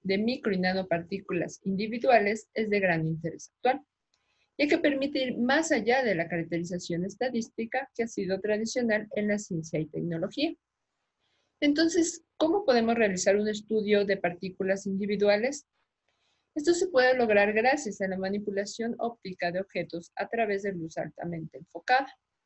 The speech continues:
técnica que se plasma en la denominada pinza óptica, y en la actualidad existen muchos sistemas ópticos de este tipo, pero son de gran complejidad y costo. Por tanto, nos hemos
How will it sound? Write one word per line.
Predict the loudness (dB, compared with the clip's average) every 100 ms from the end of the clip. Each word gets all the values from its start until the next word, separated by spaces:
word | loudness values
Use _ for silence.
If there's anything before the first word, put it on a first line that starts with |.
| _ _ _ -20 _ 2
técnica | 4 4 0 -2
que | 0
se | -2
plasma | 0 2 2 2 0 0
en |
la | 2
denominada | 0 0 -2 -2 -2 -2 -2 -4 -8
pinza | -6 -6 -2 0 0
óptica, | -4 -8 -10 -6 -6 -6 _ _ _ _ _ -4
y | 0
en |
la | 2
actualidad | 2 4 4 6 6 6
existen | 0 -4 -10 -6 -4
muchos | -4 -4 -6
sistemas | -8 -4 -4 -4 -6
ópticos | -8 -6 -10 -8 -10
de | -10
este | -10 -10
tipo, | -8 -4 -4 -4
pero | 0 0 0
son | -4 -2
de | 0
gran | -2 -2
complejidad | -6 -6 -6 -6 -2 0 -2 _ -14
y | -12
costo. | -6 -6 -6 _ _ _ _ _ _ _ _ _ _ _ _ _ _ _
Por | 2 4
tanto, | 4 4 2 -2 -4 _
nos | -6 -2 2
hemos | 2 0